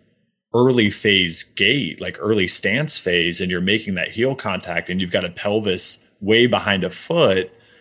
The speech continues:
you're actually in more of a concentric orientation of the glute. And you're pulling through con-, concentrically through your hamstring to get your pelvis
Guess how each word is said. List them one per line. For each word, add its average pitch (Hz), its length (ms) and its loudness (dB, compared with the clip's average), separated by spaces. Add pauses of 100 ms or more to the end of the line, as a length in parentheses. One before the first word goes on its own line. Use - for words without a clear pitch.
(260)
you're 110 160 2
actually 117 460 2
in 98 120 2
more 98 180 0
of 90 80 0
a 87 60 2
concentric 107 840 -4
orientation 98 920 -2
of 87 200 -8
the 90 100 -8
glute. 90 460 -8 (500)
And 110 140 4
you're 98 240 2 (140)
pulling 147 460 4
through 98 240 -2
con-, - 360 -8
concentrically 104 720 -2
through - 260 0
your 90 160 2
hamstring 107 600 0
to 87 60 -2
get 90 140 -4
your 90 120 -8
pelvis 92 640 -2